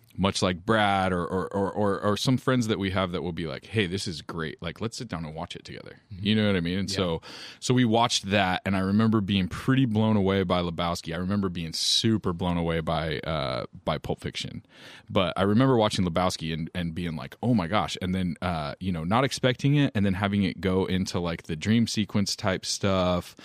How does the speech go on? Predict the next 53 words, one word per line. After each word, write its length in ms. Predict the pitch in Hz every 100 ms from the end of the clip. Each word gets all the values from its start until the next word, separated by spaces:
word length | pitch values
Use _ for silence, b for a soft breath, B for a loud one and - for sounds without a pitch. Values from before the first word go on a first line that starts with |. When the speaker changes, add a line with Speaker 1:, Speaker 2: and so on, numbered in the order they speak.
| B B B
Speaker 1:
and 180 | 95 85
the 60 |
music 600 | 85 92 110 139 127 127
is 140 | 110 98
really 240 | 104 101
good. 580 | 92 95 92 90 90 87 B B B -
And 520 | 92 90 85 82 76 -
it, 440 | 90 76 95 80
it, 200 | 98 87 101
it, 200 | 104 -
it's 180 | 101 -
a, 140 | 95 -
it's 180 | 101 -
a 80 | 90
ride 600 | 90 95 98 110 135 135
that 140 | 98 101
this 160 | 90
movie 180 | 101 95
takes 320 | - 90 -
you 100 | 113
on. 260 | 123 135 143 -
And 300 | 90 90 82 - - -
what 360 | 90 95 127
happens 420 | - 120 117 98
to 240 | 98 - 92
me 480 | 92 139 131 90 87
personally, 640 | - 127 - 87 85 80
th-, 140 | 87 95
what 180 | 98
keeps 340 | - 123 131 -
it 120 | -
from 200 | 98 90
being 200 | 92 90
a 60 | 82
great 320 | 87 95 -
movie, 460 | 92 110 85 76 -
I 80 | 101
mean, 120 | 101
it's 100 | 87
a 40 | 85
great 280 | 98 113
movie, 240 | 98 87 69
but 120 | -
what 120 | 76
keeps 240 | - 131 113
it 60 |
from 180 | - 90
being, 180 | 92 90
like, 180 | 80 78
an 60 |
all-timer 580 | - 92 87 92 98 87
for 140 | - 87
me 320 | 123 98